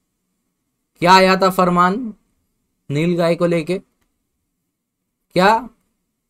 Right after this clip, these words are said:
कई जगह पे क्या डिक्लेयर कर दिया गया था? वर्मिन खेत नष्ट कर रही है, खेत नष्ट कर रही है। तो बी और डी तो सीधा निकल गए।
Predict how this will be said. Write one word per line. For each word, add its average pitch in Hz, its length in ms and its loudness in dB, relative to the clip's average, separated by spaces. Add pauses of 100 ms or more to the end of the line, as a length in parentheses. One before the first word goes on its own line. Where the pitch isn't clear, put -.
(160)
कई 175 120 4
जगह 190 240 6
पे 190 80 0
क्या 190 180 4
डिक्लेयर 190 360 0
कर 190 140 2
दिया 190 180 4
गया 185 180 0
था? 180 100 -2
वर्मिन 147 580 -4 (1160)
खेत 156 240 0
नष्ट 151 300 -6
कर 139 200 -4
रही 131 260 0
है, 98 200 -8 (1300)
खेत 156 320 -2
नष्ट 143 360 -6 (100)
कर 135 180 -4
रही 131 500 -2
है। 127 680 -2 (2000)
तो 196 340 6
बी 170 260 2
और 208 180 6
डी 190 160 2
तो 190 120 2
सीधा 147 260 -2
निकल 160 300 -2
गए। 156 260 -2